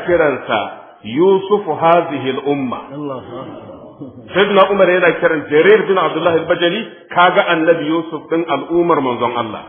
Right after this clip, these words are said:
Speaker 1: Wanda in ka duba labarinsa cikin Sahihu Muslim, Kitabu Fada'il Sahaba,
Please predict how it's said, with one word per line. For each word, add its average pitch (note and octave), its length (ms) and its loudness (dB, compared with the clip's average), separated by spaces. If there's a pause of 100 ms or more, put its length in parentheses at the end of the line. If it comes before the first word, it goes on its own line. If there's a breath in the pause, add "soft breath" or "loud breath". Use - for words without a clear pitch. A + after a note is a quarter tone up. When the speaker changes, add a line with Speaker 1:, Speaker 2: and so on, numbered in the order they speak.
(500)
Speaker 1:
Wanda B2+ 220 -8
in C#3 100 -6
ka D3 100 -4
duba C#3+ 240 -2
labarinsa B2 760 0
cikin C3+ 200 -8
Sahihu B2+ 280 -8
Muslim, C#3 480 -4
Kitabu C3 320 -4
Fada'il C3+ 480 -4
Sahaba, C#3 540 0